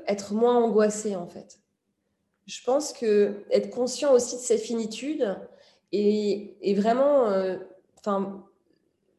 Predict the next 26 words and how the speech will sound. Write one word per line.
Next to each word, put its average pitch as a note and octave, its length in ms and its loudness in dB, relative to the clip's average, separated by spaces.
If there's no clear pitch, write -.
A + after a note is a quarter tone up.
un G#3+ 120 -2
peu G#3+ 140 -4
plus D4 200 -4
s'en A#3 240 -2
soucier, B3+ 520 -6
c'est - 160 -8
aussi A3+ 280 -4
peut-être B3 400 2
être G#3 120 -4
un G#3+ 80 -2
peu A3 120 -2
plus C4+ 320 -8
au - 100 -2
cœur - 680 -2
du G#3 100 -4
sens C4 320 2
de G#3+ 80 -2
notre G3+ 240 2
existence. G#3+ 520 -6
C'est-à-dire G3+ 240 -6
que - 40 -12
je - 80 -12
pense C#4+ 220 0
que A#3+ 100 -4
quand A3+ 280 -2
on, G#3 300 -2